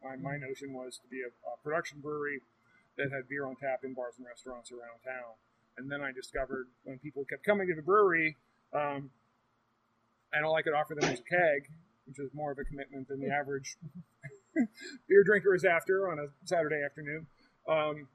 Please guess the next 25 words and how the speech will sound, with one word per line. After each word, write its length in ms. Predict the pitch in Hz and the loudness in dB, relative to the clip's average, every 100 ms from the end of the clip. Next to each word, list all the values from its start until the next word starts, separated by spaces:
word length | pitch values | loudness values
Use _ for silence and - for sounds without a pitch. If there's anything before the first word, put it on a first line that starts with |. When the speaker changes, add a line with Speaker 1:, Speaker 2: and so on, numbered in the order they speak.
| _ _ _ 143 | _ _ _ -4
Speaker 1:
uh, 240 | 139 139 | -2 -2
once 260 | 135 156 170 | -2 -2 -2
I 60 | |
discovered 360 | 143 - 151 147 | -2 0 0 0
I 40 | 143 | -2
could 120 | 143 | -4
do 100 | 139 | -6
growlers, 520 | 139 147 156 135 131 | 0 2 2 -2 -6
it 120 | 127 - | -8 -8
sort 180 | 135 123 | -8 -8
of 80 | 120 | -8
changed 280 | 131 127 123 | -10 -10 -12
everything. 300 | 113 110 _ _ _ _ _ _ _ _ _ _ - | -16 -20 _ _ _ _ _ _ _ _ _ _ -10
Speaker 2:
So, 220 | - 185 | -2 0
yeah, 140 | 190 160 - | 0 -2 -6
so 340 | - 170 151 - _ _ - | -2 -2 -2 -8 _ _ -8
fast 220 | 220 208 | -6 -4
forward 420 | 214 196 185 175 165 _ _ _ _ _ - | 0 2 2 -2 -8 _ _ _ _ _ -4
to 400 | 175 156 147 139 _ _ | -4 -4 -8 -12 _ _
a 40 | 214 | -6
couple 160 | 156 | 0
years 240 | 175 208 147 | 2 2 -2
ago. 280 | 139 131 139 _ _ _ _ - | -8 -10 -14 _ _ _ _ -6
Speaker 1:
Yep. 200 | 151 156 165 | -4 -4 -8
Speaker 2:
Uh, 160 | 143 | -18